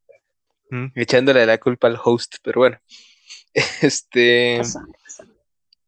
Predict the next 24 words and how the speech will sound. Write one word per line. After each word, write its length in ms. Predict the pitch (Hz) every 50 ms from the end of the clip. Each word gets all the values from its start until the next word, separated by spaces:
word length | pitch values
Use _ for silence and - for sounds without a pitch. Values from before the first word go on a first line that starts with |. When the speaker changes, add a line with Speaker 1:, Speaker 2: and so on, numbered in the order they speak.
| _ _
Speaker 1:
eh, 680 | 127 123 123 123 123 123 120 123 120 120 120 120 120 127
bueno, 280 | - 156 160 139 113 104 - - -
ya. 260 | - 139 139 139 131 - 147
<laughs> 40 | - 640 659 659 - - - - - - - - - _ _ _ _ _ _ _ _ _ - 220 240 233 220 190 147 -
Este, 720 | - 135 143 139 139 135 139 - - 135 135 101 - -
el 220 | 151 143 143 - -
tema 260 | - 190 196 202 190
de 140 | 170 160 160
esta 180 | 165 - -
semana, 460 | 160 - 143 123 123 117 113 117 110 110
¿nos 180 | 120 127 131 143
gustas 300 | 165 180 - 196 180 151
decir, 300 | 117 110 - 139 143 143
Aileen? 320 | 143 143 151 180 208 196 _ _ _ _ _ _ _ _ _ _ _ _ _ _ _ _ _ _ _ _ _
Speaker 2:
El 140 | - 285 269
tema 100 | 381 -
de 60 | 415
esta 100 | 392 -
semana 460 | - - 247 262 277 285 277 262 262
es 240 | 285 277 - - - - - _ _ _ _ _ _ - - _ _ _ _
relación 480 | 269 - 254 247 240 220 - - 233 226
con 140 | - 254 233
los 140 | 214 -
primos. 560 | - - 113 104 101 92 85 - - - -